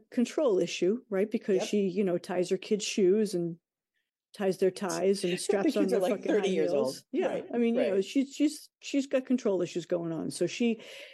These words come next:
Speaker 1: she is the leader of the pack. Is she the oldest child out of all of them, Carolyn?
Speaker 2: I believe she is, yes, out of the eleven, which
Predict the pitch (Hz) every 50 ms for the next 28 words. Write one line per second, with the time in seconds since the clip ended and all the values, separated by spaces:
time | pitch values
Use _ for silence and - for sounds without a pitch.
0 | - _ _ - - - 311 285 285 277 262 277 285 269 269 262 233 233 233 226
1 | 226 220 - 208 - - 160 - - - - - _ _ _ - 220 - - 339
2 | 392 349 - - 240 254 247 254 - - - 269 247 233 233 226 226 220 220 220
3 | 202 190 190 185 196 202 190 202 202 208 202 202 _ - 214 190 190 190 190 196
4 | 202 202 202 - _ _ _ _ _ _ _ _ - - 185 180 185 175 165 170
5 | 175 170 - - 151 143 143 135 131 131 143 139 135 135 - 143 151 156 151 165
6 | 147 135 127 131 135 135 127 127 117 113 117 120 127 123 120 - - - -